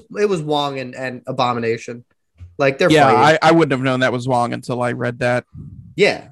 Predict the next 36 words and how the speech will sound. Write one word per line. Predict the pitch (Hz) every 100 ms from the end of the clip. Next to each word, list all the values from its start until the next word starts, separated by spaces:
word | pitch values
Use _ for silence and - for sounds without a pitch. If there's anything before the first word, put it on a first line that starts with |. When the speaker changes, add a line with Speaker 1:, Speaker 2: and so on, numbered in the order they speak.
| -
Speaker 1:
like, | 147
why, | 170 180 151
like, | 156 165 156
why, | 147 165 190
like, | 160 165 151 _ _ _ _ _ _ _ _ _ _ -
you're | 185
one | 185 220
of | 226
the | 202
greatest | 139 143 160 165 -
producers, | 151 139 135 123 113 117
like, | 117 127
of, | 131
like, | 127 127
one | 135 139
of |
the | 135
greatest | 131 123 135 143 -
franchises | 127 127 123 110 107 104 104 - _ _ _ _ _
in, | 156 143 131 - _ -
in | 151 135
movie | 139 143 156 151
history, | 147 139 - 101 98 - _ _ _ -
and | 151 151
you're | 160
just | 165 156
like, | 147 143
"Nah, | 208 202
I'm |
just | 160 - 165
throwing | 170 160
out | 147
all | 135
my | 131
cards | 123 127 120 110
here." | 110 107 101